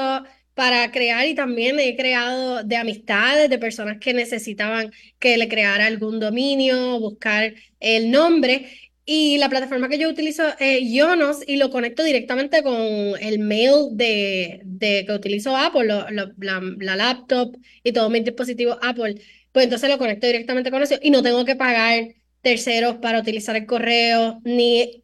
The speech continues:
eh, ingresar directamente desde la, desde la plataforma Yonos. Pero hay diferentes, eh, también si nos quiere pagar, pues hay diferentes plataformas gratuitas. Pero si quiere tener entonces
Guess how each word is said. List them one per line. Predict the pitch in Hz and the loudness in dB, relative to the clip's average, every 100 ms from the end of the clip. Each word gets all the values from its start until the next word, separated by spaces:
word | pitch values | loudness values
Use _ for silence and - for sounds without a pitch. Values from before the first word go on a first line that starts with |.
| _ | _
eh, | 226 226 214 214 190 - | -4 -2 0 -2 -4 -8
ingresar | 226 254 240 233 220 | -2 0 2 0 0
directamente | 254 233 226 226 240 | 0 0 -2 0 0
desde | 233 233 | 0 0
la, | 220 202 190 - _ _ | 0 0 0 -4 _ _
desde | 240 226 | -2 0
la | 214 | 0
plataforma | 208 202 208 208 220 | 0 -4 -4 -2 0
Yonos. | 254 294 269 - - _ _ _ _ | 2 2 0 -4 -20 _ _ _ _
Pero | 294 277 262 | 4 6 4
hay | 254 269 | 4 2
diferentes, | 294 311 302 302 311 311 302 302 294 285 - | 0 0 0 0 2 4 4 4 2 0 -4
eh, | 262 262 254 | 0 2 0
también | 254 247 247 247 269 285 | -2 -4 0 0 -2 -4
si | 277 269 | -6 -6
nos | 247 | -6
quiere | 254 254 | 0 0
pagar, | 254 254 247 254 330 | 0 0 2 0 -2
pues | 403 | -2
hay | 294 | -2
diferentes | 269 269 254 254 254 | -2 -4 -6 -6 -6
plataformas | 247 247 247 233 233 226 | -6 -6 -6 -4 -4 -2
gratuitas. | 226 208 247 339 277 202 - - _ - | -2 -2 0 0 -2 -6 -8 -20 _ 2
Pero | 285 277 277 | 4 6 4
si | 294 277 269 269 _ | 0 0 -2 -8 _
quiere | - 254 269 277 | -2 2 4 4
tener | 269 262 254 262 | 4 2 2 0
entonces | 247 240 233 247 254 233 - | -2 -4 -6 -4 -4 -4 -10